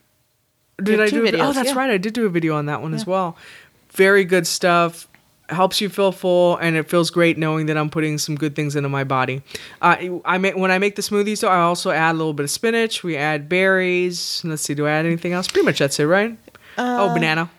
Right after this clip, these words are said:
Speaker 1: banana,
Speaker 2: I, I typically add
Speaker 1: right.
Speaker 2: a banana to most things.
Speaker 1: And then, uh, what we use as a base for the, uh, the liquid base is the next thing that we wanted to talk about, and that is almond milk.
Speaker 2: Yes.
Speaker 1: Homemade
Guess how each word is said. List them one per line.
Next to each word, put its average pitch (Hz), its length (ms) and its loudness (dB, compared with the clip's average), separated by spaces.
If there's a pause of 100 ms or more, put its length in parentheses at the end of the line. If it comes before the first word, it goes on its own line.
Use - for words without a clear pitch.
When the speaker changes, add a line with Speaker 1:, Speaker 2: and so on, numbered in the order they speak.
(120)
Speaker 1:
banana, 220 420 2
Speaker 2:
I, 214 200 2
I - 20 -2
typically 175 320 -4
add 156 60 0
Speaker 1:
right. 208 160 2
Speaker 2:
a 190 180 2
banana 143 160 -4
to - 100 -14
most 143 220 -8
things. 143 400 -10
Speaker 1:
And 220 160 2
then, 226 520 2 (100)
uh, 196 320 2
what 190 380 0
we 214 120 2
use 220 440 0
as 190 160 -2
a 180 40 -2
base 196 760 0
for 180 560 4
the, 165 260 2
uh, 165 60 2
the 170 220 -2
liquid 202 360 2
base 151 420 2
is 175 480 0
the 170 220 -4
next 294 220 2
thing 202 140 2
that 165 80 4
we 151 80 2
wanted 160 220 2
to 147 120 -8
talk 156 180 2
about, 151 300 2
and 175 180 -2
that 170 240 4
is 165 360 2
almond 202 300 2
milk. - 300 -2
Speaker 2:
Yes. 147 460 0 (420)
Speaker 1:
Homemade 226 460 0